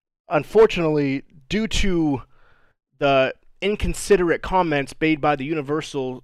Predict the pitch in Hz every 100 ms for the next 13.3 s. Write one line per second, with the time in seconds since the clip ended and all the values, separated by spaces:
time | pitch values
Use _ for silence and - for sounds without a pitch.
0 | - - - 165 143 123 123 113 - 202
1 | 135 139 156 127 107 - - _ _ _
2 | _ _ 135 127 131 123 - 143 196 180
3 | - 127 120 110 107 - - - - _
4 | - 175 175 143 - 185 160 139 - -
5 | 143 160 147 139 160 165 160 156 156 131
6 | 123 123 - 147 165 143 147 135 117 110
7 | - - - _ _ - 135 131 127 123
8 | - - - - 131 120 101 98 - -
9 | _ - - - 185 151 127 127 - 156
10 | 202 190 170 190 165 170 - 165 147 127
11 | 160 196 247 - - _ _ _ _ _
12 | - 147 135 - 170 175 147 151 147 123
13 | 120 113 90